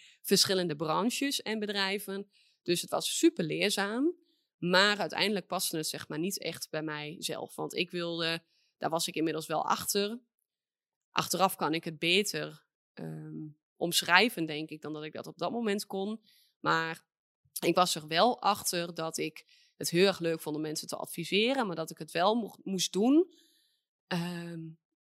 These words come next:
vanuit oprechtheid. En tuurlijk, je bent altijd zelf verantwoordelijk voor hoe jij je rol invult. Dus ik ben altijd oprecht en eerlijk gebleven, maar je hebt daar ook als,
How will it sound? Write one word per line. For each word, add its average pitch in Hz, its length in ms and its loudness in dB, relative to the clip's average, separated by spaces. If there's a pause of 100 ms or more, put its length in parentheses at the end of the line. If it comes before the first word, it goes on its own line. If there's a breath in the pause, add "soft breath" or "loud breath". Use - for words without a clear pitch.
(260)
vanuit 185 600 4
oprechtheid. 175 1080 0 (460 soft breath)
En 160 500 -2
tuurlijk, 226 420 2
je 175 120 -6
bent 156 200 -4
altijd 156 760 0
zelf 165 360 0
verantwoordelijk 160 560 -6
voor - 140 -8
hoe 165 140 -4
jij 156 140 -2
je 156 100 -8
rol 151 240 -8
invult. 202 640 -4
Dus - 200 -8
ik 165 120 -6
ben 160 300 -4 (440)
altijd 175 500 6
oprecht 170 440 -4
en 135 120 -6
eerlijk 180 320 -4
gebleven, 180 560 -4
maar 156 600 -6
je 170 100 0
hebt 170 160 4
daar 156 260 0
ook - 380 2
als, - 480 -4